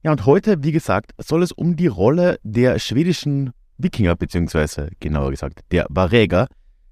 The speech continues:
in der Gründung des ersten russischen Staates gehen und ja, wie das Russland doch irgendwie ganz tief in der europäischen Geschichte auch verwickelt. Auch wenn das heute,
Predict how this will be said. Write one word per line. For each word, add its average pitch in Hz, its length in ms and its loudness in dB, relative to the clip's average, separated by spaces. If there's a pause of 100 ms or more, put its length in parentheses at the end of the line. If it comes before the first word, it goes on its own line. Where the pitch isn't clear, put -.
in 175 100 0
der 175 80 2
Gründung 131 300 2
des 95 100 -2
ersten 80 460 -4
russischen 82 560 -6
Staates 85 480 -4
gehen 80 260 -2 (580)
und 143 460 -2
ja, 131 300 2
wie 110 80 -2
das 107 240 2
Russland 107 480 0
doch 95 200 -2 (100)
irgendwie 151 760 -2
ganz 127 380 0
tief 143 340 -4
in 113 100 0
der 107 100 4
europäischen 80 560 -2
Geschichte 78 580 -2 (200)
auch 143 400 -4
verwickelt. - 580 -4 (400)
Auch 87 300 0
wenn 90 120 0
das 104 120 -6
heute, 160 280 -2